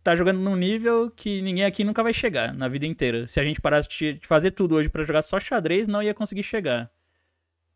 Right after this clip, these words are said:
em, sei lá, trinta anos. Então, não,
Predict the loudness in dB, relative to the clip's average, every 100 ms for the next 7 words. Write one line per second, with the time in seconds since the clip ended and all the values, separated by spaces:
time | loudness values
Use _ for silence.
0 | _ _ _ _ -10 -4 -2 0 0 0
1 | -2 -4 0 0 0 -6 -14 -18 _ _
2 | _ -10 -6 -4 -4 -6 -10 _ _ _
3 | _ _ _ _ _ _ _ _ _ _
4 | _ _ _ _ _ _ _ _ _ _
5 | _ -14 -10 -10